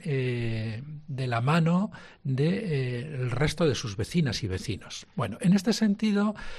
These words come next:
eh, nos parecía importante una, eh, un ac-, acontecimiento que lo es ya de la sociedad,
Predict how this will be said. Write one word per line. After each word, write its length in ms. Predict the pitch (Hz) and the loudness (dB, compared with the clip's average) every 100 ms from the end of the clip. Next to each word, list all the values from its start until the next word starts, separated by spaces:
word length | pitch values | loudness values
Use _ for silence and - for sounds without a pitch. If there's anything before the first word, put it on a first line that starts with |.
| - - - 202 | -12 -18 -16 -2
eh, 160 | 151 | 2
nos 240 | 147 151 - | 4 4 2
parecía 640 | 135 131 - 185 185 190 | 2 2 4 6 6 6
importante 960 | 175 165 160 170 170 180 175 180 175 185 - - - | 4 4 4 2 4 2 2 2 0 -2 -10 -18 -2
una, 960 | 180 180 175 165 156 151 147 139 143 180 | 2 6 6 6 4 2 2 2 0 -2
eh, 340 | 135 123 123 120 123 120 - _ 202 | -2 0 -4 -6 -10 -12 -18 _ 0
un 180 | 175 180 | 4 4
ac-, 260 | 160 - - | 2 -4 0
acontecimiento 1120 | 156 151 139 - 135 151 160 196 175 127 107 - - - | 2 2 2 0 -2 0 4 4 4 0 -6 -10 -18 -14
que 140 | - 139 | -4 0
lo 200 | 131 165 | 8 10
es 340 | 185 117 - 139 | 10 6 -2 -4
ya 180 | 135 139 | -2 0
de 100 | 123 | 0
la 140 | 107 | -2
sociedad, 580 | - 117 - 107 110 | -4 -6 -4 -2 -2